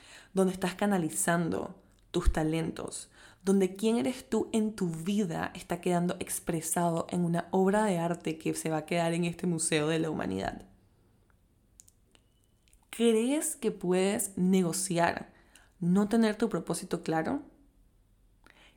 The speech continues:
¿Crees tú que puedes negociar no hacerte una pregunta de, "Ok, ¿qué es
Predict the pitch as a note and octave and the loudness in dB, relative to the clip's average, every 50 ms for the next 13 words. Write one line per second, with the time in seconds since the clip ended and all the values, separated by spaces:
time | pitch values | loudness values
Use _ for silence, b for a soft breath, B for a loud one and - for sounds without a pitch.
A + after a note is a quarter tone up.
0 | b _ _ - - A#3 A3+ A3+ A3 A3 A3+ A#3+ C4 B3+ - - - - _ _ | b _ _ 2 4 4 6 6 4 2 2 0 0 -4 -6 -10 -14 -20 _ _
1 | _ - A#3+ B3 A#3 F#3+ E3+ - - - - F3+ F3 - - G#3 G#3 G#3 G#3 G#3 | _ 2 2 4 4 2 0 -2 -8 -6 -6 -6 -6 -4 -4 0 2 2 2 4
2 | G3+ G3+ G#3 A3+ - - - F#3+ F3+ E3+ E3 D#3 - - - F3 F3 E3+ E3 - | 2 2 0 0 -2 -2 0 -2 -2 0 -2 -4 -6 -4 -2 0 0 0 -2 -4
3 | B B B B B B B B F3+ F3+ F#3+ G3+ G#3+ A3 A3+ A#3 A#3 - - G#3+ | B B B B B B B B 0 0 2 2 4 4 2 2 2 2 2 2
4 | G#3 G3+ G3+ - F3+ F3+ F3+ - - - F#3+ F#3+ F#3+ G3 F#3+ F3+ E3 D#3 D#3 E3 | 0 0 0 0 0 0 0 -2 -2 0 2 4 4 2 2 2 2 2 2 4
5 | F3+ F3 E3 - - - F2+ - - - D#3+ D3 - E3 D#3+ D#3+ D#3 E3+ F3+ - | 2 2 2 0 -2 -2 -2 -2 -4 -6 -4 0 0 2 4 4 2 2 -2 -8
6 | - _ _ _ _ _ _ _ _ _ _ - - _ - G#3 - G#3+ F#3 F3 | -16 _ _ _ _ _ _ _ _ _ _ -20 -14 _ -12 -4 0 2 2 2
7 | F3 F#3+ G#3 - - - - _ _ _ _ _ _ _ _ _ _ _ - _ | 2 0 -2 -6 -14 -20 -20 _ _ _ _ _ _ _ _ _ _ _ -20 _
8 | _ _ _ _ - - G3+ G3 F#3+ F#3 - - - F#3+ F#3 F3 F3 F3 F3+ - | _ _ _ _ 0 4 6 6 6 4 2 -2 0 2 2 4 4 4 4 2
9 | - | 2